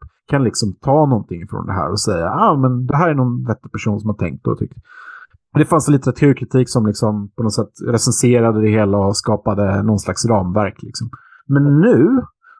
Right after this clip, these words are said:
här kommer vi tillbaka till en så här friend of the show, eh, och, och, och som, eh, Björn, eh, känner också lite grann. Torbjörn Elensky skriver ju mycket om liksom just kulturens förfall, men också kultu-,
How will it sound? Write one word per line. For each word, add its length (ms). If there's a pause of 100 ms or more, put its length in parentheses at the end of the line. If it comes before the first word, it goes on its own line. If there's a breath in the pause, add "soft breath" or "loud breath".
(120)
här 140
kommer 240
vi 80
tillbaka 320
till 160
en 100
så 120
här 160
friend 320
of 100
the 100
show, 480 (100)
eh, 240
och, 280
och, 80 (160)
och 280
som, 160 (800)
eh, 240
Björn, 580 (140)
eh, 160
känner 380
också 280
lite 220
grann. 240 (360 loud breath)
Torbjörn 340
Elensky 480
skriver 320
ju 60
mycket 260
om 180
liksom 300
just 200 (340 soft breath)
kulturens 440
förfall, 360
men 60
också 140
kultu-, 720